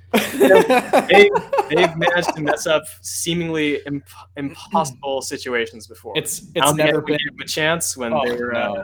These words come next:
Speaker 1: up, lo-, up four nil against Barcelona to lose that game, but they did it. You know,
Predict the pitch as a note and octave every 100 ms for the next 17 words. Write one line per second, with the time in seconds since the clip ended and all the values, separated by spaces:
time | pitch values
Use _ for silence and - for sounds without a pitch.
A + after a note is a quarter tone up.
0 | B2+ C3+ - - _ _ - _ C3 C#3
1 | C#3 _ C#3 C#3+ - D3+ D3 C3+ D3 D3+
2 | C#3+ C3+ - C3+ C3 C#3 C#3+ D#3 D3+ C3+
3 | B2+ A#2 B2+ C#3 D#3 D#3+ D#3+ E3 _ _
4 | _ E3+ D3 C3+ A2 - - - - -
5 | C#3+ D3 D3